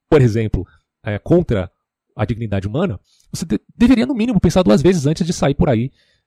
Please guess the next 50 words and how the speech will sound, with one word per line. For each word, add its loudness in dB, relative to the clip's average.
é, -2
vomitando -4
essas -8
ideias. -8
Aí -2
ele -2
vai 2
citar -4
aqui, -4
né, -4
ah, -4
deixa -10
eu -10
só 0
repetir 2
essa -2
parte -6
pra -8
ficar -6
bem -4
gravado -2
pra -4
vocês. -6
Aí -4
o -10
naturalista -4
Carl -6
Vogt -4
afirmava -2
que -4
o -2
pensamento -4
está -12
para -2
o -4
cérebro, -2
assim -6
como -8
os -12
bilis -2
está -12
para -6
o -14
fígado -6
ou 0
a 0
urina -2
para -4
os -8
rins. -16